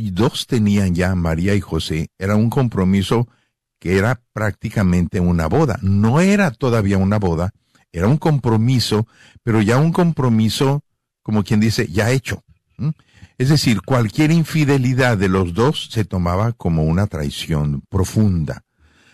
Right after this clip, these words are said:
Entonces, que José, que tenía a María como una mujer súper virtuosa, porque realmente lo era, de repente se encuentra con que está esperando un hijo que no es suyo.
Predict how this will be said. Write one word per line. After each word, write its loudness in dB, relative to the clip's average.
Entonces, -2
que -6
José, 0
que -2
tenía 2
a 2
María 0
como 0
una 2
mujer 0
súper 0
virtuosa, -2
porque -4
realmente 0
lo 4
era, 0
de 0
repente 2
se 2
encuentra 0
con 0
que -4
está -2
esperando 0
un 2
hijo -2
que -6
no -2
es -2
suyo. -6